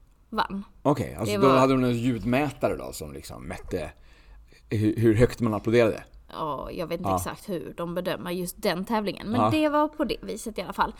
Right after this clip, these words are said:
Speaker 2: Okej.
Speaker 1: Sen så, ehm, ett halvår senare ungefär så tävlade jag och min danspartner i Miami.
Speaker 2: Aha.
Speaker 1: Eh, och då så tävlar vi i en pro-,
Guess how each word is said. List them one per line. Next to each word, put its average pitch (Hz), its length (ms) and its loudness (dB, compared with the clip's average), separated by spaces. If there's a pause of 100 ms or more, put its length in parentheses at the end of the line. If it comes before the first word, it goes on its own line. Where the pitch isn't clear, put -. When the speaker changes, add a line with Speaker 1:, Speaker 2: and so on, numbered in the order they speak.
(120)
Speaker 2:
Okej. - 160 -8
Speaker 1:
Sen 277 320 2
så, 294 300 4 (200)
ehm, 226 880 2 (420)
ett 226 160 -4
halvår 240 480 2
senare 240 440 0
ungefär 208 720 0
så 185 560 0 (460)
tävlade 190 400 0
jag 185 180 -2
och 175 60 -4
min 185 100 -4
danspartner 185 600 -6
i 190 220 -4
Miami. 196 460 -2 (960)
Speaker 2:
Aha. 202 420 0
Speaker 1:
Eh, 185 60 -8 (200)
och 214 280 0
då 208 260 2
så 214 140 -6
tävlar 226 360 0
vi 208 80 -2
i 208 40 0
en 202 100 -4
pro-, 196 180 -8